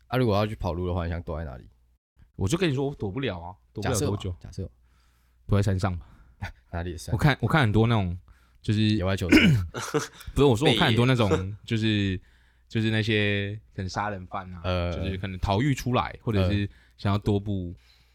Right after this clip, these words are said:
Speaker 2: 就是躲那些追妻的时候，
Speaker 1: 呃。
Speaker 2: 就会躲在山上。
Speaker 1: 哦。
Speaker 2: 就是你看，你讯号也不好，
Speaker 1: 呃。
Speaker 2: 第一个讯号不好，
Speaker 3: 嗯。
Speaker 2: 第二个是山上那么大，你要怎么抓？
Speaker 1: 呃。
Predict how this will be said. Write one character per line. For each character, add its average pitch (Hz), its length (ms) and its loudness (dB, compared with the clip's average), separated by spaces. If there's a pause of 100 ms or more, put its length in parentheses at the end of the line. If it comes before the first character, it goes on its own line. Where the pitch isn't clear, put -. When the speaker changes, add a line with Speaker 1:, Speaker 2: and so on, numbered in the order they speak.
(160)
Speaker 2:
就 113 120 -4
是 107 100 -2
躲 98 320 -4
那 95 160 -4
些 98 140 -4
追 98 180 -4
妻 95 300 -8
的 85 40 -6
时 95 80 0
候， 90 120 2
Speaker 1:
呃。 82 80 2
Speaker 2:
就 98 100 0
会 95 60 2
躲 90 180 -2
在 92 60 -2
山 90 160 -10
上。 - 200 -14 (220)
Speaker 1:
哦。 82 520 -6 (120)
Speaker 2:
就 98 100 -10
是 98 80 -10
你 107 140 -6
看， 120 100 -2
你 107 60 -6
讯 117 200 -8
号 107 180 -4
也 92 80 -6
不 92 100 -10
好， - 320 -16
Speaker 1:
呃。 - 100 -2
Speaker 2:
第 113 60 0
一 - 20 0
个 104 80 0
讯 107 180 -8
号 95 120 -6
不 95 100 -10
好， 92 140 -8
Speaker 3:
嗯。 85 180 -12 (120)
Speaker 2:
第 117 120 -2
二 110 60 2
个 101 60 0
是 101 260 -4 (260)
山 107 220 -6
上 107 160 -6
那 101 60 -10
么 92 100 -12
大， 87 200 -8 (140)
你 90 80 -10
要 90 60 -2
怎 87 80 2
么 87 80 -2
抓？ 80 160 -10
Speaker 1:
呃。 85 120 -10